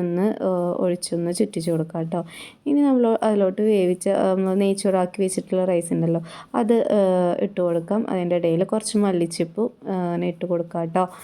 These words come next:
അതൊക്കെ ഓരോ, ഓരോരുത്തരുടെ ഇഷ്ടമാണ്. അപ്പോൾ കുറച്ച് ചോറിട്ട്, ആ, ഒന്ന് സെറ്റാക്കിയതിന് ശേഷം അതിൻ്റെ മേലെ നമ്മുടെ ചെമ്മീനോട് കൂടിയിട്ടുള്ള ആ ഒരു ഗ്രേവി ഉണ്ടല്ലോ,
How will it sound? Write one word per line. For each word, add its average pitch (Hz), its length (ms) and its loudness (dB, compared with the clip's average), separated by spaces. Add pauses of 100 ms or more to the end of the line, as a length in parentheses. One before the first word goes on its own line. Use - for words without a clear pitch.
(260)
അതൊക്കെ 185 240 0
ഓരോ, 190 240 2 (180)
ഓരോരുത്തരുടെ 196 500 0
ഇഷ്ടമാണ്. 196 520 0 (440)
അപ്പോൾ 247 280 -2
കുറച്ച് 240 420 0
ചോറിട്ട്, 196 580 2 (240)
ആ, 196 40 0 (640)
ഒന്ന് 180 140 0
സെറ്റാക്കിയതിന് 180 760 -2
ശേഷം 180 320 0
അതിൻ്റെ 180 300 0
മേലെ 180 260 0
നമ്മുടെ 185 300 0
ചെമ്മീനോട് 180 580 0
കൂടിയിട്ടുള്ള 185 340 0
ആ 180 60 0
ഒരു 180 160 -2
ഗ്രേവി 175 300 0
ഉണ്ടല്ലോ, 170 240 -2